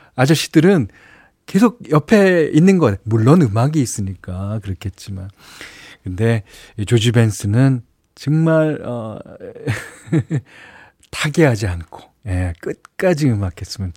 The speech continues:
좋겠습니다. 이게 이제, 어, 구십팔 년도에 나온 Standing Together, 어, 라는 앨범 중에 오늘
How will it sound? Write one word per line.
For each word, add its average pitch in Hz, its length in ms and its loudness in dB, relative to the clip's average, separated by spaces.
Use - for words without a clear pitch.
좋겠습니다. 87 960 -10
이게 104 200 2
이제, 123 280 4
어, 113 200 -4
구십팔 147 480 2
년도에 147 400 4
나온 120 540 0
Standing 135 640 0
Together, 92 680 -2
어, 92 680 -12
라는 98 280 -6
앨범 104 380 2
중에 95 440 -8
오늘 104 260 -2